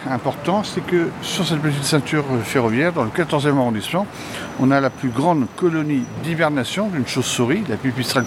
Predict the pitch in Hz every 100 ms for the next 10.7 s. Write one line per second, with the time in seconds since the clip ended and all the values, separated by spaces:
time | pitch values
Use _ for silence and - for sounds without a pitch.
0 | - 123 185 151 120 127 165 175 - -
1 | 113 151 214 - 180 170 131 156 117 101
2 | 92 - - - 131 131 127 127 131 120
3 | 127 214 - - 139 139 214 226 147 135
4 | 123 147 147 113 202 185 - 135 131 269
5 | - - 104 104 123 127 214 208 143 117
6 | - 127 131 147 139 127 120 123 127 131
7 | 131 156 175 - 165 165 - 180 - 208
8 | 190 - 147 185 - - 202 185 165 160
9 | 214 - 240 208 175 131 - - - 123
10 | 123 120 104 156 135 156 175